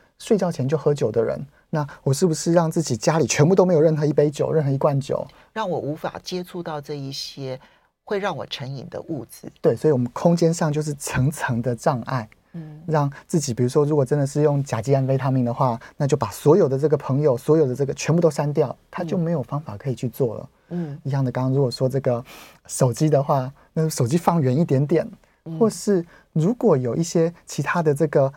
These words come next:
Speaker 1: 不同的这个A P P，让自己可以控制住，哎，这也都是一个空间的方法。
Speaker 2: 嗯，就是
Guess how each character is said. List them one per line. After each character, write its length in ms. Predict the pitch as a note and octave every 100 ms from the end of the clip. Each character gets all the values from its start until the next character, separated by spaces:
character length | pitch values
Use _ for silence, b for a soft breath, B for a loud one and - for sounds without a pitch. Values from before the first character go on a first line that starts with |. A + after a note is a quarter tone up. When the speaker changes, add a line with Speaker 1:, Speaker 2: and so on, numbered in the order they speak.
| _
Speaker 1:
不 100 | G3
同 160 | -
的 100 | C3+
这 100 | C#3
个 80 | D3
A 100 | D3
P 140 | D3 D3
P， 240 | - D3
让 240 | D#3+ D3
自 120 | C#3 C#3+
己 120 | A#2+
可 120 | -
以 60 | C3
控 260 | - F3+
制 160 | E3 D3
住， 220 | C#3 D3 C#3
哎， 120 | E3+
这 120 | G#3+
也 120 | D#3+
都 120 | G#2+ C#3
是 140 | C#3+
一 40 |
个 100 | B2+
空 180 | A#2 C3
间 140 | C3 B2+
的 60 |
方 200 | A#2 B2
法。 260 | A#2 - - _ -
Speaker 2:
嗯， 260 | E3 C3 B2+
就 120 | D3+
是 220 | D3+